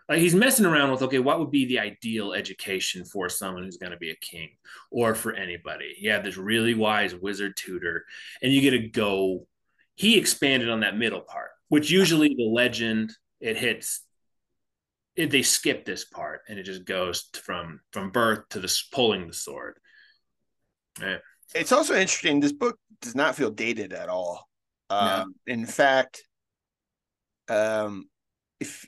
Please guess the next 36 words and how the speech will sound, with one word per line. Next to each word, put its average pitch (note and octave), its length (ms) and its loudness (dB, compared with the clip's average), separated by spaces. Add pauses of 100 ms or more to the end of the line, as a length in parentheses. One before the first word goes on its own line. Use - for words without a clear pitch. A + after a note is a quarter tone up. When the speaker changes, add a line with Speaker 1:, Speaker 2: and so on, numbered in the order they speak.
(120)
Speaker 2:
if - 140 -14
you A2+ 60 -12
read, B2+ 400 2
I B2+ 80 0
don't, - 260 -2
we A#3+ 120 -4
don't, C#3 240 -2
I A2 120 -4
don't, A2 260 -4 (400)
you, A#2+ 220 -12 (220)
you - 140 -16
might E2 200 -10
read F#2 260 -12
more G2 180 -10
than G2 120 -8
I G2 100 -6
do G2 140 -8
about G2 200 -6
this, A2 140 -14
but A2 320 0
if - 160 -16
you - 120 -14 (340)
read, C#3+ 180 6
I, A#2 200 6
I G#2+ 80 -2
feel D3 160 0
like A#2+ 100 2
if A2+ 100 -14
you A2+ 60 -6
read A#2+ 80 0
a A2+ 80 2
lot A2 160 0
of F#2+ 80 -8
fantasy A2 540 -4
or G2+ 140 -2
maybe, F#2+ 540 -4